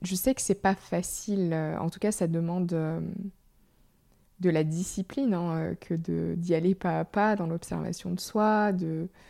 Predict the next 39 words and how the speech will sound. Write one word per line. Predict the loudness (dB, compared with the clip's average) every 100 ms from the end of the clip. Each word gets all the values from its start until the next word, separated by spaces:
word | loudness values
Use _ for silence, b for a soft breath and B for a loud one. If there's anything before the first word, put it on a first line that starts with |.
| b b b
de | -2 0 0 -2
l'intégrer, | -4 -4 0 4 6 6 6 4
de, | 0 -2 -2 -2
de | -4
se | -6
transformer. | -6 -6 0 2 4 4 4 0 _ b b b b b
Mais | 0 0
c'est | 0 0
possible, | 0 -2 -2 -2 0 0 -2 -4
euh, | -4 -2 -2 -4 -6
et | -6
comme | -4 -2
je | -2
le |
disais, | -6 -6 -2 0 0
euh, | -2
la, | -4 -6 -8 -10 -12
si, | -12 -12 -10 -8
à |
chaque | -6 -4
fois | -4
qu'on | -2 -4
se | -4 -6
dit | -4 -6
que | -6
c'est | -4
pas | -2
facile, | -2 -4 -4 -4 -2 -2
peut-être | -4 -4 -2 -4 -8
qu'on | -10 -6 -4 -4 -4 -4
se | -4 -2
limite | 0 0 -2 -4
aussi, | -4 -8 -10
peut-être | -10 -6 -6 -6
qu'on, | -8 -6 -4 -6 -8 -12 -16 -18
qu'on | -10 -4
complique | -2 -2 -2 0
les | 0
choses. | 0 0 2 -2